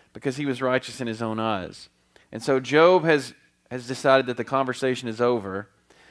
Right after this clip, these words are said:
And then here at the beginning of chapter thirty-two, it's clear that Job's friends feel the same way.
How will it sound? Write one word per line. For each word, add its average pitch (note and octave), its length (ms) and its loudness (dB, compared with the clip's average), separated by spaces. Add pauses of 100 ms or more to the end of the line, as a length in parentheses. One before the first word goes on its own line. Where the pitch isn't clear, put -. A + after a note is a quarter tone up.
(100)
And A2+ 120 -6
then C3+ 80 -2
here D3 140 2
at C#3 80 2
the B2+ 60 -14
beginning C3+ 300 -4
of B2 80 -4
chapter C3 300 0
thirty-two, B2+ 800 -2 (600)
it's - 160 -8
clear D3+ 340 2
that A#2+ 200 -2
Job's C3+ 300 0
friends D3 360 -4
feel C#3 180 0
the B2 80 -2
same A#2+ 320 -4
way. G#2+ 380 -4